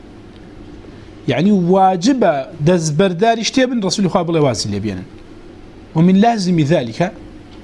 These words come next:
تحريم الفعل. لازم أوي شيء. لازم أوي كبلي فانتهوا وازي لي بينن.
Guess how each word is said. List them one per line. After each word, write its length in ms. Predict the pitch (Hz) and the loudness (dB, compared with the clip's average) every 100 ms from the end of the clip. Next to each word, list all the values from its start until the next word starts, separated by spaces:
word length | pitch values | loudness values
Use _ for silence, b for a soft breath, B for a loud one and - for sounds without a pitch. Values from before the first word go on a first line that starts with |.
| - - | -20 -8
تحريم 360 | 156 170 202 214 | -4 0 2 2
الفعل. 440 | 180 165 175 175 175 - | 2 0 -2 -6 -8 -6
لازم 520 | 220 220 208 202 294 254 | 0 2 2 2 0 2
أوي 180 | 240 | 0
شيء. 360 | 240 - 196 208 - - - - - - - - - - B B | 0 2 2 0 -4 -20 -20 -20 -20 -20 -20 -20 -20 -20 B B
لازم 560 | 143 180 196 190 190 240 | 0 2 2 0 0 0
أوي 260 | 226 220 240 | 2 2 0
كبلي 1000 | - 208 190 - - 160 156 233 233 | 0 2 0 -4 -6 -2 2 2 2
فانتهوا 840 | 202 - 202 190 - 170 147 175 214 - - | 0 0 0 0 0 2 2 2 0 -4 0
وازي 440 | 165 180 165 165 | 2 2 2 0
لي 180 | 170 156 | 2 2
بينن. 360 | 143 147 190 | 2 2 2